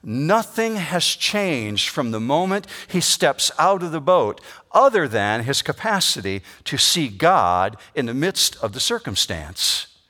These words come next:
His capacity to focus on God being in control of all the circumstances. Who allowed the storm in the first place?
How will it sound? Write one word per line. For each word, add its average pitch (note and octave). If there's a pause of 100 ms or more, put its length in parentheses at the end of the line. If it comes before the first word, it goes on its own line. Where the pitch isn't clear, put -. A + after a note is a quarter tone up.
(600)
His F3+
capacity F3
to C3
focus F#3+
on B2+
God A#2+
being D3+
in F#3+
control F#3 (180)
of A2+
all F#3
the F3+
circumstances. A2 (1200)
Who G#3+
allowed G3+
the F3
storm C3
in C#3
the D3
first E3+
place? F#2